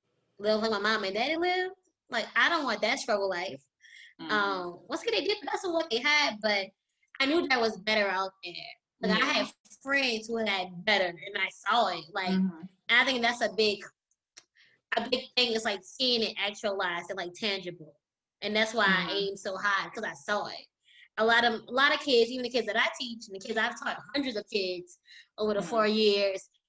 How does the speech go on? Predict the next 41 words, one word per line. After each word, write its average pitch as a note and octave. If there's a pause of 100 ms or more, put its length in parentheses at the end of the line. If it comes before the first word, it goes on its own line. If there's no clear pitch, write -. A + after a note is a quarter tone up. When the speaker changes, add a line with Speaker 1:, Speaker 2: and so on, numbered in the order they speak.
(280)
Speaker 1:
they've C4+
seen D4
that, E3+ (140)
you G#3+
know, G3
they A#3
haven't C4
seen A3
Speaker 2:
Mm-hmm. F3+ (600)
Speaker 1:
people, A3+
like, A3
my C4+
best C#4
friend, D4+ (120)
her E4+
mother, D#4+ (120)
her D#4+
mama B3
by B3+
herself B3
bringing G#3+
six G#3+
figures. - (1400)
Speaker 2:
All C#4
Speaker 1:
Girl, E4+
Speaker 2:
right G4
Speaker 1:
I E4
thought F4
Speaker 2:
then. F4
Speaker 1:
we G4+
was F4+
watching F4
the F#4+
Speaker 2:
Okay G#4
Speaker 1:
hustle. G#4+
Speaker 2:
then, E4+
Speaker 1:
I D#4
said, D#4+
Speaker 2:
mama. C4+
Speaker 1:
"Girl, D#4+
what?" D#4